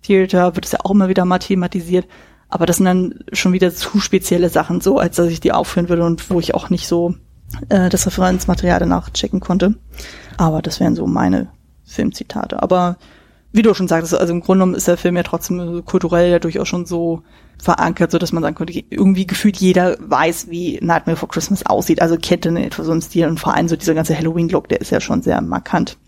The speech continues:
Mm, genau, dann können wir ja dann tatsächlich zu einem persönlichen Fazit dann kommen. So wie ich das richtig raushöre, würdest du schon sagen, der Film ist es auf jeden Fall wert, geschaut zu werden und sollte man auch im Regal stehen haben. Oder würdest du da Abstufungen machen?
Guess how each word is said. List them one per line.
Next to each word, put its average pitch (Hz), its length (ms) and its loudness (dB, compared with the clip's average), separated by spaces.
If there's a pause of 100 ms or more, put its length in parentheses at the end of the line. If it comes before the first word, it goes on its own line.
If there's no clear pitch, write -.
(500)
Mm, 196 420 4 (720)
genau, 202 160 2
dann 175 160 0
können 190 160 2
wir 185 80 6
ja 180 80 2
dann 180 160 -2
tatsächlich 180 320 -2
zu - 120 -2
einem 170 180 -2
persönlichen 180 420 -2
Fazit 175 480 -6
dann 165 140 -4
kommen. 180 400 -2 (760)
So 185 240 -2
wie 220 40 6
ich 214 60 2
das 202 340 -2
richtig 240 300 0
raushöre, 220 320 2
würdest 196 220 2
du 202 60 0
schon 190 200 2
sagen, 175 180 2
der 180 100 2
Film 180 220 0
ist 170 80 -6
es - 60 -4
auf - 140 -4
jeden 175 140 -2
Fall 165 320 0 (100)
wert, 180 500 2
geschaut - 380 -4
zu - 100 -10
werden 165 220 0
und 165 100 -2
sollte 160 220 0
man 196 120 4
auch 175 140 -2
im 170 80 0
Regal 165 320 -2
stehen - 340 -2
haben. - 280 -2
Oder - 400 0
würdest - 200 -4
du 165 60 0
da 165 180 2
Abstufungen - 520 -4
machen? 208 320 -6